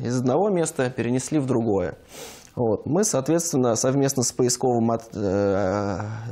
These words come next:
региональным поисковым движением, с руководителем Николаем Стрелковым, решили провести повторное вскрытие этого захоронения, э, дабы, возможно, ну, предполагали, что мы найдём часть костей и, может быть, какие-то зацепки, которые всё-таки позволят вот, э, выйти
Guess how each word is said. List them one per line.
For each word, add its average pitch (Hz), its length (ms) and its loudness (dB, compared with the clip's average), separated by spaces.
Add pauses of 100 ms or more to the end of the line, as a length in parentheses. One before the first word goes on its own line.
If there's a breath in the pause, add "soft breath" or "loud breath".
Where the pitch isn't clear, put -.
(160)
региональным 117 540 0
поисковым 113 420 0
движением, 131 600 0
с - 240 -8
руководителем 113 840 -2
Николаем 110 460 -2
Стрелковым, 147 560 0 (800 loud breath)
решили 156 240 -2
провести 135 400 0
повторное 113 640 0
вскрытие 139 580 0
этого 107 280 0
захоронения, 113 720 -2 (1700 loud breath)
э, 104 360 -2
дабы, 135 340 0
возможно, 120 520 2
ну, 113 360 0 (1080)
предполагали, 127 580 2
что 87 360 0
мы 110 140 2
найдём 113 300 2
часть - 260 -4
костей 170 360 0
и, 131 60 2
может 147 220 2
быть, 143 100 -4
какие-то 123 360 -2
зацепки, 127 520 0
которые 120 400 0
всё-таки - 280 -4
позволят 120 520 2
вот, 110 260 -4
э, 120 60 2
выйти 104 1120 2